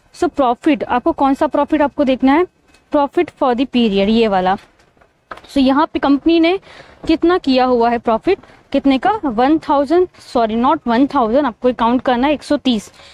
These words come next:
Means ये जो point दिख रहा है नाइंटी सिक्स का, वो आपको क्या इसमें ऐड ऑन करना है। मीन्स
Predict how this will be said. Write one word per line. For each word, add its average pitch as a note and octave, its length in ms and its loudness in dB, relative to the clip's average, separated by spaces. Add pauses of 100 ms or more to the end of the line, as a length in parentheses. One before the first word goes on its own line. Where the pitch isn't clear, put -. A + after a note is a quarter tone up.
(180)
Means C4+ 320 0
ये B3 240 0
जो D4+ 100 -2
point B3+ 320 0
दिख D#4 140 0
रहा F#4 60 4
है F4 40 4
नाइंटी B3 260 0
सिक्स B3+ 220 -2
का, B3+ 140 0
वो A#3+ 260 0
आपको C4 260 -2
क्या B3+ 160 0
इसमें D4+ 220 0
ऐड A#3 200 0
ऑन A#3+ 120 0
करना G3+ 220 -2
है। G3+ 60 0
मीन्स D4+ 220 0